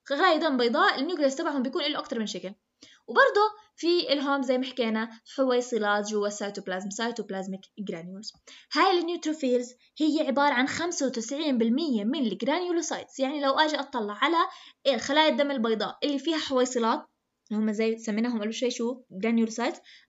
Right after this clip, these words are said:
راح ألاقي إنه النيوتروفيلز عبارة عن خمسة وتسعين بالمية منهم. هم أول خلايا بيتصرفوا، بيكونوا، يعني، ضمن أربعة وعشرين ساعة وصلوا لمكان الاستيمولس وبلشوا يعملوا فاجوسايتوزز ويهاجموا.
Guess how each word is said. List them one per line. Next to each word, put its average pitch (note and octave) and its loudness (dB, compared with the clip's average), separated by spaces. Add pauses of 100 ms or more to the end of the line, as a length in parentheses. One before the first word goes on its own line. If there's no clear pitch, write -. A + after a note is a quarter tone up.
راح - 2
ألاقي D4 2
إنه D4 0
النيوتروفيلز C#4+ 0
عبارة C4 2
عن A#3 -2
خمسة E4 -4
وتسعين C4+ -6
بالمية G4+ 0
منهم. C4 -2 (640)
هم G#3 -2 (320)
أول G3+ -2
خلايا D4+ 0
بيتصرفوا، G#3 -6 (340)
بيكونوا، A#3 0 (260)
يعني، A3 0
ضمن D4 2
أربعة D4+ 4
وعشرين F#4 0
ساعة F4+ 4 (460)
وصلوا F#4+ 4
لمكان F4 2
الاستيمولس E4 -2 (200)
وبلشوا F4 4
يعملوا D4+ 0
فاجوسايتوزز C4+ 0
ويهاجموا. B3 0